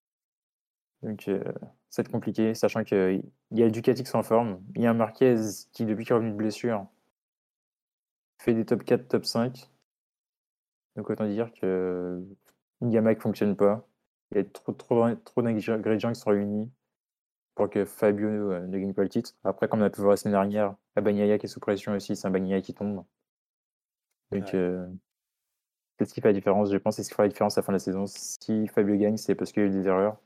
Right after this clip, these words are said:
Speaker 1: Mais je pense que Ducati est bien trop équipé en termes de machine et en termes de pilote, parce qu'on, comme on a pu le voir hier, euh, si Zarco, il, il gagne pas la course, c'est à cause des consignes d'équipe. Alors certes, lui, il est pas sur une Ducati officielle,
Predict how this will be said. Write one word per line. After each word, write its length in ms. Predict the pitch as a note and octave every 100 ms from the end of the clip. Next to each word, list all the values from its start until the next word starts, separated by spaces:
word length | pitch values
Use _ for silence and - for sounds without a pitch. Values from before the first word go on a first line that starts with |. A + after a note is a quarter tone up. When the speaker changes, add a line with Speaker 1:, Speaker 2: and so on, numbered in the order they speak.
| _ - _ _ _ -
Speaker 1:
Mais 60 |
je 80 | G2
pense 160 | A#2 A2+
que 120 | -
Ducati 600 | G#2 G#2 - G#2+ - A2+ -
est 120 | A#2
bien 520 | F#2+ G2 G2+ A2+ A#2 - _ _ _
trop 140 | - A2
équipé 480 | A2+ - - G#2 A#2+ _ _ _ _ _ _ _ -
en 80 | A#2
termes 200 | A#2 A2+
de 80 |
machine 500 | G#2+ G2+ G#2 G#2+ G2 F#2 _ _ _ -
et 40 |
en 80 | G#2
termes 160 | A2 G#2+
de 80 |
pilote, 480 | G2+ - G2 G2+ -
parce 140 | - -
qu'on, 160 | F#2
comme 140 | - G#2
on 40 |
a 60 | F#2+
pu 120 | -
le 60 | F#2
voir 200 | F#2+ F#2
hier, 260 | F#2 G2+
euh, 200 | F#2 E2+ E2+ _ _ _ _ _ _ _ -
si 140 | -
Zarco, 300 | A#2 G#2+ -
il, 600 | A2+ G#2+ G2+ G2 F#2+ G2+ -
il 60 |
gagne 180 | G#2+ G#2+
pas 100 | G2+
la 80 | G2+
course, 460 | - A2 - - _ _ _ _ _ _ _
c'est 200 | - -
à 60 | G#2
cause 160 | A2+ G#2
des 80 |
consignes 300 | A2+ A2 A2+
d'équipe. 360 | G#2 F#2+ A2+ - _ _ _ _ _ _ _ _ _ _ _ _ _ _ _ _ _ _ _ -
Alors 160 | G2+
certes, 340 | G2 B2+ A#2 A#2
lui, 80 | A#2+
il 40 |
est 20 |
pas 120 | A2+
sur 140 | A2+ A#2+
une 220 | A2+ G2+
Ducati 340 | G2+ A2+ G2+
officielle, 580 | A2 - G2 A2 A2+ G2